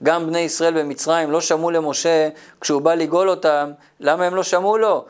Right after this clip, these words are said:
מפאת קוצר רוח ועבודה קשה. גם לא חסרים פחדים תמיד. מה יהיה? מה יגידו עליי?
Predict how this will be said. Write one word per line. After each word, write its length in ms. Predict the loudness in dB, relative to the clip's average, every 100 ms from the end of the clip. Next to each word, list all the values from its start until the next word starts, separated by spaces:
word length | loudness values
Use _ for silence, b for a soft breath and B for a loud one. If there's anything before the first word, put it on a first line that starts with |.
| B _
מפאת 420 | -12 -2 -2 -2
קוצר 440 | -2 -2 0 0 2
רוח 300 | 2 2 0
ועבודה 380 | 0 2 2 0
קשה. 380 | 0 -2 -2 -2 -8 _ b b b b _
גם 120 | 0
לא 80 | 0
חסרים 460 | 0 0 0 -2 -4
פחדים 380 | -2 -2 0 0
תמיד. 500 | 0 0 -2 -6 -12 b b b _
מה 240 | -4 -2 0
יהיה? 440 | 0 0 -2 -4 -10 b b _
מה 120 | -2
יגידו 480 | -2 -2 -4 -2 0
עליי? 420 | 0 0 0 -4